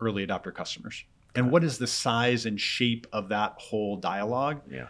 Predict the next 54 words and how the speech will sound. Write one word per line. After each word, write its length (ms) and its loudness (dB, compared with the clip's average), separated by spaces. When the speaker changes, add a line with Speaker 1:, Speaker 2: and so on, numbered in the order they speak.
Speaker 1:
And 100 -2
the 40 6
best 300 8
entrepreneurs 720 0
are, 280 0
as 140 -4
soon 340 6
as 140 6
they 120 4
have 180 6
the 140 2
idea, 420 0
Speaker 2:
They 120 0
go 120 4
Speaker 1:
like, 100 6
Speaker 2:
do 140 4
all 140 2
that. 180 -4
Speaker 1:
they're, 360 6
they're 140 4
just 320 0
straight 320 4
into, 320 0
"I 80 0
just 160 -2
wanna 160 0
go 80 -2
talk 200 -2
to 60 -14
customers." 480 -8
Speaker 2:
Yeah. 120 -4
Speaker 1:
And 280 2
how 220 2
do 120 2
I 80 0
find 380 4
them? 160 4
How 120 -6
do 120 -4
I 40 -6
engage 400 0
them? 420 -2
How 300 -2
whatever 420 -2
I'm 180 -2
selling 540 0
is 100 -4
Speaker 2:
Yeah. 80 0
Speaker 1:
exciting 540 4
them 420 4
to 100 -6
wanna 240 -2
spend 280 -4
time 600 0